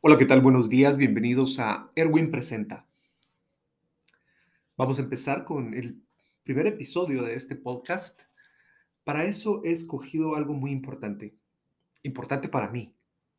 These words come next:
y espero que también para ustedes. Siempre hemos escuchado que el lugar donde tenemos que estar es definitivamente las redes sociales, porque ahí están las personas.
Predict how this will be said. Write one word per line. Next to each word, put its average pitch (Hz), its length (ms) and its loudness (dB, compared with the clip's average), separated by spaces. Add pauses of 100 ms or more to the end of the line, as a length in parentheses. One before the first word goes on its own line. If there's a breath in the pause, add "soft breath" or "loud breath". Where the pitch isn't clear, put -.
y 151 140 -6
espero 165 320 -6
que - 80 -6
también 131 360 -4
para 123 180 -6
ustedes. - 600 -12 (960)
Siempre 151 440 2
hemos 147 180 -4
escuchado 165 600 -4
que 131 360 -4
el 123 80 -8
lugar 127 280 -6
donde 147 220 -4
tenemos 131 380 -6
que 151 60 -10
estar - 460 -6 (100)
es 131 340 -2
definitivamente 127 720 -6
las 120 180 -8
redes 123 220 -6
sociales, 151 420 -2
porque - 320 -12
ahí 139 240 -2
están 120 380 -8
las 107 140 -12
personas. - 640 -12